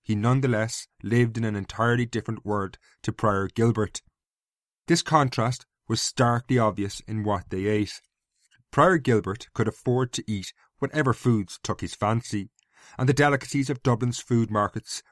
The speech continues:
were at his disposal. From surviving priory accounts, we know that on a Thursday in Lent thirteen thirty-eight, Gilbert was joined by Hugh de Saltu,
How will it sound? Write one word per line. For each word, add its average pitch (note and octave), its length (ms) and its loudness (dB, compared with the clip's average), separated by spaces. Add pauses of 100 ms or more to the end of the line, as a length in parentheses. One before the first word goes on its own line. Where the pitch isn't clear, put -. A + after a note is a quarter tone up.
were A2+ 120 -2
at A2 140 0
his G#2 140 -4
disposal. G2+ 680 -2 (640)
From D#3 160 0
surviving D3 520 2
priory B2+ 420 4
accounts, G#2+ 480 -4 (200)
we B2 120 2
know A#2 280 4
that G#2+ 140 -4
on A2+ 140 0
a G#2+ 40 0
Thursday B2+ 460 2
in B2+ 140 2
Lent A#2 260 -2 (100)
thirteen A2+ 300 -2
thirty-eight, G#2+ 640 -2 (360)
Gilbert C3+ 380 6
was C3+ 120 0
joined A2+ 420 0
by A2 120 0
Hugh A#2 340 0
de A#2 100 -4
Saltu, A2 580 0